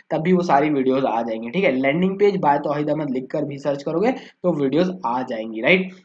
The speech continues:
तो वो चीज़ आप जाके, अ, search करके देख सकते हो, मेरे ही channel पे आपको मिल जाएगा, ओके।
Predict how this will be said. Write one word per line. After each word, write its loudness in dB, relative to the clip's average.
तो -2
वो 0
चीज़ -2
आप 4
जाके, 2
अ, 0
search -4
करके -4
देख -4
सकते -8
हो, -6
मेरे 0
ही -2
channel -2
पे -2
आपको 2
मिल 0
जाएगा, -6
ओके। 2